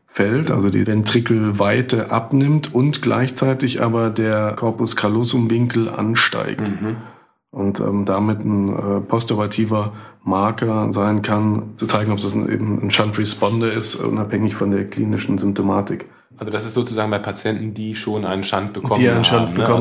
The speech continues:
Speaker 2: Also,
Speaker 1: haben,
Speaker 2: ja.
Speaker 1: dann danach,
Speaker 2: Ja.
Speaker 1: genau. Und was die gleiche Gruppe auch gezeigt hat in einer anderen Studie war, dass, äh, im Vergleich von den Shunt-Respondern zu den Shunt-Nicht-Respondern, das waren hundertneun Patienten, die die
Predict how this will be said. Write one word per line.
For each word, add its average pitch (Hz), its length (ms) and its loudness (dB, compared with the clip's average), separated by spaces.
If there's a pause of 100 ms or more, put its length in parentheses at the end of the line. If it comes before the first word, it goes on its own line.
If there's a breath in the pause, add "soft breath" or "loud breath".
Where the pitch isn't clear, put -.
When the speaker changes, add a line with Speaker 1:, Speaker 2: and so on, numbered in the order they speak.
Speaker 2:
Also, 117 60 4
Speaker 1:
haben, 117 180 4
Speaker 2:
ja. 117 80 2
Speaker 1:
dann 113 160 2
danach, 107 380 -4
Speaker 2:
Ja. - 60 -10
Speaker 1:
genau. 107 400 -6 (140 loud breath)
Und 107 260 2
was 113 220 0
die 113 160 0
gleiche 120 360 0
Gruppe 131 420 0
auch 120 220 -2
gezeigt 113 440 0
hat 120 140 0
in 113 140 2
einer 104 80 0
anderen 117 220 2
Studie 117 360 2
war, 113 140 0
dass, 110 260 0
äh, 104 100 -2
im 104 160 0
Vergleich 104 460 0
von 110 180 0
den 104 360 2
Shunt-Respondern 117 1160 0
zu 113 100 0
den 101 360 0 (100)
Shunt-Nicht-Respondern, 110 1300 0
das 104 180 -4
waren 104 280 0
hundertneun 107 520 0
Patienten, 110 380 0
die 107 180 2
die 107 80 -6